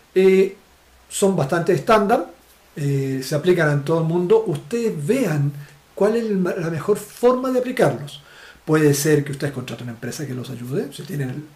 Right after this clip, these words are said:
el, el, el dinero o pueden hacer esa inversión, muy bien, bienvenidos, que los asesoren. Hay muchos más también índices que pueden conseguir o formas que pueden aplicar a su propio negocio. Pero lo importante es que ustedes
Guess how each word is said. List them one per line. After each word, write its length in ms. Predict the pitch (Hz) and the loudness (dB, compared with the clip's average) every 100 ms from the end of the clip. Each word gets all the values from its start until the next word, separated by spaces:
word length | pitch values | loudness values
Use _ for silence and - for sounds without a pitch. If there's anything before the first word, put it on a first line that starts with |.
| - | -14
el, 60 | 190 | -14
el, 100 | - - | -14 -16
el 380 | 165 127 127 123 | -14 -12 -12 -10
dinero 560 | 131 131 151 165 175 170 | -8 -2 0 4 4 4
o 480 | 165 175 160 143 131 | 2 0 -2 -6 -4
pueden 220 | 147 135 | -2 -2
hacer 240 | - 165 | -2 -2
esa 100 | 175 | -2
inversión, 520 | 180 175 - 185 202 - - | -2 -2 2 2 0 -4 -12
muy 300 | 147 143 180 | -2 2 4
bien, 280 | 151 170 226 | 4 2 0
bienvenidos, 400 | 175 139 131 185 | -4 -4 -2 -4
que 80 | 185 | -4
los 160 | 139 143 | -6 -6
asesoren. 480 | 139 131 160 208 - - - | -10 -4 -2 -2 -4 -14 -2
Hay 160 | 190 185 | 4 4
muchos 340 | 214 262 277 | 4 0 0
más 180 | 233 262 | 0 -2
también 300 | 262 247 254 | -2 -4 -2
índices 240 | 254 254 | -4 -4
que 80 | 202 | 0
pueden 200 | 226 220 | 2 0
conseguir 520 | 214 196 196 220 269 196 | 0 -2 0 0 -2 -2
o 80 | |
formas 400 | 175 269 233 220 | -4 0 0 0
que 140 | - 196 | -2 0
pueden 180 | 208 208 | 2 0
aplicar 580 | - 151 165 262 349 - - | -2 -4 2 2 2 -4 -10
a 80 | 190 | -6
su 140 | 240 | -4
propio 220 | 233 254 | -4 -4
negocio. 400 | 247 233 143 - - _ - - - - - | -2 0 0 -2 -16 _ -20 -20 -20 -20 -4
Pero 140 | 240 247 | 0 2
lo 80 | |
importante 460 | 240 240 233 285 294 | 2 0 2 2 0
es 60 | 269 | -4
que 60 | |
ustedes 280 | - 277 | -4 -4